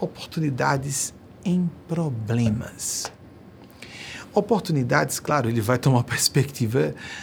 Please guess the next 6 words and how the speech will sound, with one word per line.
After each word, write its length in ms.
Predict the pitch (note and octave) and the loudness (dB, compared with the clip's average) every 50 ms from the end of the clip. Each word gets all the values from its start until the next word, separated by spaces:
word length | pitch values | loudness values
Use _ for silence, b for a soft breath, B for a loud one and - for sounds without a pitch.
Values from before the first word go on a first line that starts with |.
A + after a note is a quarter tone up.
| B B - | B B 0
de 80 | C3+ C3 | 2 2
estratégia 580 | - - - E3+ D3+ - B2+ A2 G#2+ A2 A#2 | 4 4 4 2 2 2 0 0 2 2 0
de 80 | C3+ E3 | 0 0
guerra, 380 | C#3+ A#2+ A#2+ C3+ C#3 A#2 F#2+ | 0 2 2 2 2 0 0
estratégia 540 | F#2+ F#2 - - B2+ A2+ - A#2 G#2+ G2+ A#2 | -2 -4 -2 -2 -2 -2 0 0 0 2 2
militar. 580 | A2+ B2+ D#3+ G3 F#3 - - C#3+ - - - | 2 4 2 2 0 0 -2 -4 -4 -6 -10